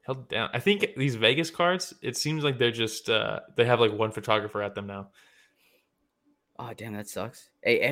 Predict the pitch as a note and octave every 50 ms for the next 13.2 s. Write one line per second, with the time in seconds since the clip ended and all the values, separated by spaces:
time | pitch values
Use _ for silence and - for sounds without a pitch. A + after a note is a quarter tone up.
0 | C#3+ C3+ E3 - G#2+ - - - - A#2 G#2+ G#2+ G#2+ F#2 G#2 G2 G2 F#2 - -
1 | F#2 - - - - F2+ G2+ G#2+ A2 A#2 C3 C#3 C#3+ A2+ C3 D#3 D3+ - - -
2 | C#3+ B2 C3 D3 C#3 G#2+ F#2+ F#2 F#2+ G2 G#2+ B2+ D3 D3 _ _ _ _ _ -
3 | - C3 A#2+ A#2+ C#3+ D#3+ - - - A#2+ B2 C#3+ B2 D#2+ - - - _ _ _
4 | _ _ - A2+ A2+ A2+ B2 A2 F2+ - - - _ - - D3+ F3+ F3 E3+ -
5 | - C#3+ F3+ F#3+ D#3 D3 F3 G3 - - - - B2+ C#3+ C#3+ E3 D#3 C#3 C#3 E3
6 | D#3 D#3 - D3+ C#3 C#3 B2+ - D3 D3 D#3 D3+ D#3 E3+ E3 E3+ - - A#2 B2
7 | A#2 A2+ A2+ B2 C#3+ D#3+ E3 D3 - - D3+ D#3+ G3 A#3 A3 - - - - _
8 | _ _ _ _ _ - - - - - - _ _ _ _ _ _ _ _ -
9 | D3+ F3 F3+ E3 D3+ D#3+ E3 F3 E3+ C#3 - E3 D#3 D#3+ E3+ E3 C#3+ B2+ - -
10 | - - - - D3 C#3 C#3 C#3 C3 C3 B2+ B2+ B2 A#2+ A#2 A2+ - - - -
11 | - - - - E3 E3 D#3 D#3+ C#3+ - - C#3 B2+ A#2+ C3+ D#3 E3 D3 C3+ A#2+
12 | A2 G#2 G2+ - - _ _ _ - C3 B2+ B2 - B2+ B2 A#2 A2+ G#2+ G#2 -
13 | - - -